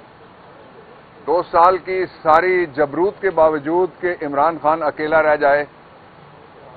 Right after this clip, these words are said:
और दो साल में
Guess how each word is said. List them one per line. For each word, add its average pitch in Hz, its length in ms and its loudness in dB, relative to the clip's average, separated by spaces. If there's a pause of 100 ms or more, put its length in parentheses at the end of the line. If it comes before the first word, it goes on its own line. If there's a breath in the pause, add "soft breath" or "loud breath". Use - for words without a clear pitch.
(1160)
और 170 220 4 (100)
दो 185 260 -2
साल 190 400 4
में 196 380 2